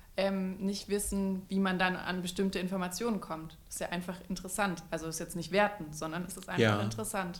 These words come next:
Speaker 2: Kann man schon so feststellen. Genau, und deswegen, ähm, ist es wichtig, dass es dann Menschen gibt, die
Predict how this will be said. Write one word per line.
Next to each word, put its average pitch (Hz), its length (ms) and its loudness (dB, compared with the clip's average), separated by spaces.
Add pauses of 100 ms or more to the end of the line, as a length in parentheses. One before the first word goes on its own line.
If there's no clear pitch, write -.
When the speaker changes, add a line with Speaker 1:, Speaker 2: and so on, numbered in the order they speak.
(120)
Speaker 2:
Kann 120 120 8
man 131 100 10
schon 120 200 6
so 123 440 2 (200)
feststellen. 175 840 8 (520)
Genau, 123 340 12
und 123 80 10
deswegen, 139 720 10
ähm, 135 320 8
ist 131 160 4
es 123 140 2
wichtig, 131 340 2
dass 139 160 4
es 139 120 0
dann 135 220 2
Menschen 139 400 2
gibt, 151 480 -2
die 151 320 2